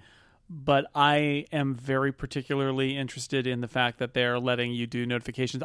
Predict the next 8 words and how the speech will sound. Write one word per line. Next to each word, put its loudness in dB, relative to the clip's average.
I, 6
I 6
didn't -2
think -6
it -8
was 0
super -2
realistic -4